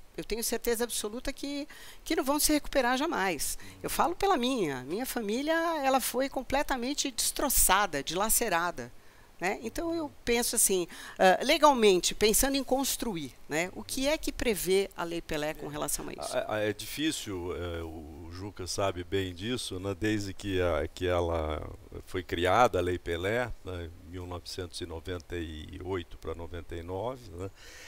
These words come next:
Speaker 2: ela sofreu uma série de, de mudanças, né, é, e, e, e retalha-, e, e foi retalhada, inclusive, né, mas esse aspecto em particular,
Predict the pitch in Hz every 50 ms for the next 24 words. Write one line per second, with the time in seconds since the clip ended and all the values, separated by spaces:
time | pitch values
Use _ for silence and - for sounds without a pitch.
0 | - - - - 87 104 110 - - 139 123 - - 107 110 120 123 127 131 131
1 | 123 110 107 104 95 - - - - 120 123 131 139 135 117 107 95 - - 87
2 | 80 78 - - 82 85 87 90 85 - 92 92 98 117 - - - - 76 -
3 | 85 87 95 101 98 - - - - - - - - - - - - - - -
4 | - - - - - - - - 87 90 82 80 - - 92 92 90 76 64 87
5 | 90 82 80 82 95 95 - - 110 107 104 107 98 101 - 104 101 98 82 82
6 | 92 - - - 120 117 107 107 123 135 - - 131 120 110 107 107 113 107 117
7 | 131 127 - 101 98 95 - - 92 90 82 85 85 82 - - - - 85 104
8 | 107 113 127 131 - - - 139 165 196 190 - - 131 113 - - - - 101
9 | 101 92 - - - 87 87 82 - 90 85 - - - - - 90 101 123 139
10 | 139 113